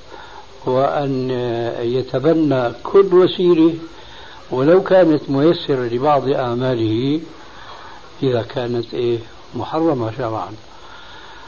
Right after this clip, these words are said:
فعلى هذا يجب أن نروي بهذه المناسبة قصة، آه، ذلك الرجل الذي كان يمشي في الصحراء فسمع صوتا من السحاب:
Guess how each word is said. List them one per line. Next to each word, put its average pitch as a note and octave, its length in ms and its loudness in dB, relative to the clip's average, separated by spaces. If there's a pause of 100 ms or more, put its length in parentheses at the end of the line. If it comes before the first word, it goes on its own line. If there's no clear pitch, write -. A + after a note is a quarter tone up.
(500)
فعلى B2 520 0
هذا C#3+ 600 4 (920)
يجب C3+ 400 2
أن B2+ 220 -4
نروي C3+ 460 0 (200)
بهذه B2 400 -2
المناسبة A#2+ 720 -4 (800)
قصة، D#3+ 420 -4 (220)
آه، B2 680 0 (180)
ذلك C3 460 -4 (500)
الرجل A#2 480 -4 (1700)
الذي B2+ 240 -8
كان D3 220 -4
يمشي D3 380 -4
في - 60 -16
الصحراء D3 640 -4 (1000)
فسمع C#3 560 -2
صوتا C#3+ 420 -4
من C3 200 -4
السحاب: C#3 500 -4